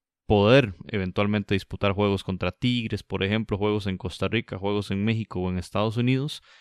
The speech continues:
visitar estadios grandes y demás con el equipo salvadoreño. Pues la noticia reciente fue que ya esta intención de Loco Abreu, que en su momento dejó entrever,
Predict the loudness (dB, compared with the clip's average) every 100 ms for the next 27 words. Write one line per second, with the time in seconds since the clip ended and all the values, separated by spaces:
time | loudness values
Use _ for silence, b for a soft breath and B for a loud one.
0 | b b -6 -4 -4 -2 0 0 2 4
1 | 4 4 0 -2 2 2 2 0 -2 -2
2 | -2 0 0 0 -2 -2 -2 -4 -8 -4
3 | -2 0 -2 -4 -10 b b -4 0 2
4 | 4 4 4 2 -4 b b b 0 4
5 | 4 2 2 2 0 -2 0 -2 0 0
6 | 0 0 -2 2 2 2 2 4 2 4
7 | 6 8 6 6 4 4 4 0 -4 -8
8 | 0 0 2 2 4 6 6 4 2 0
9 | 0 2 6 6 4 -2 0 0 0 2
10 | 2 2 0 0 0 0 0 0 2 4
11 | 4